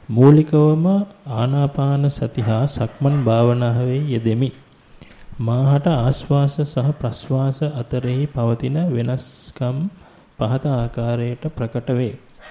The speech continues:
එක, ආශ්වා-, ආශ්වාසය සඳහා ශාරීරිකව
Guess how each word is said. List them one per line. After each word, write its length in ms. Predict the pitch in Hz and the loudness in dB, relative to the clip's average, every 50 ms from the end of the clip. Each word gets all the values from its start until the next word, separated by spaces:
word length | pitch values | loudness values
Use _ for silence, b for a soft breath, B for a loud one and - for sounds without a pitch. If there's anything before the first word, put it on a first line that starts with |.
| B B B B B B B B - - - - - _ _ | B B B B B B B B -20 -20 -20 -20 -20 _ _
එක, 220 | - 120 117 - - 113 113 135 185 - 120 | -12 -12 -8 -4 -4 -2 -2 -4 -4 -6 -4
ආශ්වා-, 640 | 117 123 135 143 - - - - - 139 147 - - _ _ _ _ _ - | -2 -2 -2 -4 -4 -10 -10 -8 -6 -6 -6 -8 -12 _ _ _ _ _ -10
ආශ්වාසය 720 | 135 123 127 131 - - - 156 147 147 143 139 - 151 151 | -6 -4 -2 -2 -4 -4 -4 -4 -2 -2 -2 -2 -2 -2 -4
සඳහා 460 | 143 - 120 113 117 120 117 139 151 | -2 -4 -4 -4 -4 -4 -2 -2 -4
ශාරීරිකව 880 | 151 - 120 110 113 120 120 131 127 127 123 127 127 127 - - 127 135 | -4 -4 -4 -4 -4 -4 -4 -4 -4 -6 -6 -6 -8 -10 -8 -8 -6 -4